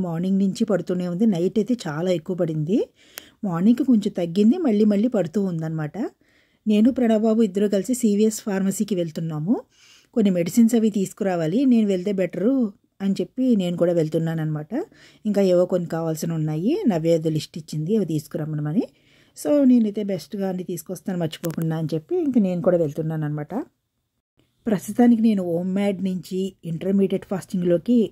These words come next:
మారుతున్నానండి. ఈరోజు వచ్చేసి ఎయిటీన్ is to సిక్స్ చేశాను,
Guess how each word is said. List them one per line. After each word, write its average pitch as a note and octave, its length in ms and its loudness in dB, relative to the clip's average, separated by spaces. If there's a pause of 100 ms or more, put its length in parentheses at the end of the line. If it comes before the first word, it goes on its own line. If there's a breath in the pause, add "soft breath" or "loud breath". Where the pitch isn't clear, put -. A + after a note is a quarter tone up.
(180)
మారుతున్నానండి. E3 800 -2 (720 loud breath)
ఈరోజు G3+ 420 6 (100)
వచ్చేసి G#3 500 -2 (920)
ఎయిటీన్ A#3 320 6
is A3+ 100 -2 (100)
to B3 80 2 (280)
సిక్స్ G#3+ 220 -4 (100)
చేశాను, F3+ 440 -2